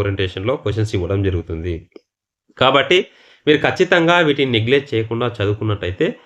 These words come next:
మీరు ఎక్కువ మార్కులు సాధించవచ్చు. వేద సాహిత్యం గురించి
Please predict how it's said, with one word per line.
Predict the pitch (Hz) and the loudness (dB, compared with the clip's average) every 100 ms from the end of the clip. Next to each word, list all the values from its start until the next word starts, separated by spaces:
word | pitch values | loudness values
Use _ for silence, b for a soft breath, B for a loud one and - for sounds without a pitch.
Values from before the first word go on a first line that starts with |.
| b - | b 2
మీరు | 135 | 4
ఎక్కువ | 127 160 | 4 2
మార్కులు | 151 120 131 131 | 2 0 -2 -6
సాధించవచ్చు. | 120 95 92 85 80 - - b - | -6 -6 -6 -8 -8 -14 -20 b 0
వేద | 135 175 185 | 4 4 4
సాహిత్యం | 135 160 165 165 | 2 2 0 0
గురించి | 147 143 139 | 2 -2 -4